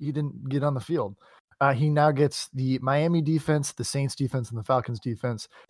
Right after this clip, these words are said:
The Saints have the number two run D. Atlanta has the number twelve run D, and Miami's D is just kind of all around, like, pretty stout. Uh, but regardless of schedule, his carries since week seven,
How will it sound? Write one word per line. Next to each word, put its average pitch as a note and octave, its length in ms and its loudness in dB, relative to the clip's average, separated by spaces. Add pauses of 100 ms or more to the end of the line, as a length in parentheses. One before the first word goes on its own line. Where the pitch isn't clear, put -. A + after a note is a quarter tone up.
The - 60 -16
Saints D3+ 260 2
have C#3+ 140 4
the C3 80 2
number C#3 460 4
two C#3 360 4
run B2 300 0
D. A#2+ 240 -2
Atlanta C3 460 -2
has C3 200 0
the B2+ 140 -4
number B2 380 0
twelve A#2+ 400 0
run A#2 200 -2
D, A#2 240 -2
and A#2 160 -2
Miami's A#2+ 460 -4
D A2+ 160 -2
is A#2 100 2
just - 200 -2
kind A#2 180 2
of G2+ 120 -4
all A2+ 220 0
around, A2+ 340 -2
like, A2 140 -8 (120)
pretty A2+ 240 0
stout. A#2 420 4 (1300)
Uh, D#3 80 6
but D#3 140 8
regardless D#3 580 6
of C#3+ 80 6
schedule, B2 420 4 (140)
his C3+ 140 0
carries F3 360 6
since E3 240 4
week D3 180 4
seven, A#2 520 4